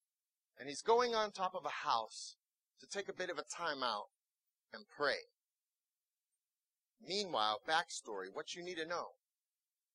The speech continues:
is that over in a place called Caesarea, there's a man named Cornelius who is a high-ranking Roman military official. Now, he prays to God, but he's certainly not Jewish by any means. And while he was praying to God,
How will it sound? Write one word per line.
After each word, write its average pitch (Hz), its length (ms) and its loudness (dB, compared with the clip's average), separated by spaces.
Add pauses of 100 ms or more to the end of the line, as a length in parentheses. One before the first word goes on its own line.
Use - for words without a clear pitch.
(300)
is - 120 -12
that 147 100 0
over 208 240 4
in 214 60 2
a 190 40 -2
place 147 380 -2
called 123 220 -6 (100)
Caesarea, 127 580 -4
there's 113 300 -4
a 120 100 -8
man 143 320 2
named 107 240 -8
Cornelius 123 720 -6
who 151 160 -6
is 135 140 -4
a 139 180 -6
high-ranking 143 760 0 (260)
Roman 147 440 0
military 127 560 -4
official. - 420 -10 (1200)
Now, 135 140 2
he 151 180 -2
prays 247 460 2
to 160 100 -8
God, 131 380 6
but 123 100 -6
he's 156 180 -6
certainly 170 420 0
not 143 220 2
Jewish - 560 -6
by 127 140 4
any 131 240 0
means. - 560 -8 (1400)
And 165 200 -2
while 220 280 10
he 226 140 -4
was 202 180 -2
praying 269 500 4
to 139 100 -6
God, 104 380 0